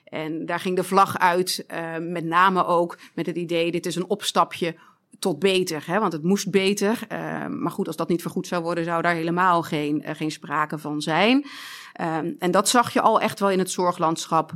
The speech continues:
terug. In de zin dat mensen minder exacerbeerden, minder opgenomen werden. Maar nog niet zo heel duidelijk. Eigenlijk, achteraf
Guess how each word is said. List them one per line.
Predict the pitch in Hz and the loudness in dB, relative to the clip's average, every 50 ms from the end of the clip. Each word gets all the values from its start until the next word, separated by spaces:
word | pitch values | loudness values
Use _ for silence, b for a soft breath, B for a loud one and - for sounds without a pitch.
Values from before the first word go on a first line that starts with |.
| - _ - | -14 _ -4
terug. | - - 175 185 190 147 143 - | -2 0 2 2 0 0 -2 -6
In | - 165 170 | -4 -2 -2
de | 160 160 | 0 -2
zin | 160 160 160 160 | 0 0 0 0
dat | 160 156 160 | 0 0 0
mensen | 165 156 160 160 160 170 160 165 170 | -2 -2 -2 -2 -2 -2 -2 0 0
minder | 175 180 190 196 185 190 | 2 2 2 2 2 0
exacerbeerden, | - 180 - - - 180 - - 175 170 151 170 160 160 165 165 160 165 165 | -4 -4 -6 -4 -4 -4 -2 -2 -2 0 0 2 2 2 2 2 2 2 2
minder | 170 180 190 196 185 | 2 2 2 2 0
opgenomen | 185 - 185 185 185 - - 196 190 185 180 180 180 185 180 170 | 0 -2 -4 -4 -2 -2 -2 0 2 4 4 4 4 2 0 0
werden. | 180 185 196 202 226 233 B B B B B B B | 0 0 2 2 0 0 B B B B B B B
Maar | - 269 | -4 -2
nog | 262 262 | 0 2
niet | 262 262 269 | 0 0 2
zo | 277 | 0
heel | 233 170 175 190 220 240 220 185 | 0 0 2 4 4 4 4 2
duidelijk. | - 160 - - - 143 160 - | 0 -2 -4 -4 -4 -4 -6 -4
Eigenlijk, | - - 220 262 294 294 302 247 240 262 269 | -2 -2 0 0 0 0 0 0 0 0 0
achteraf | - 196 - - - 170 185 208 226 240 - - - | -2 -6 -4 -6 -6 0 4 6 6 4 4 -2 -14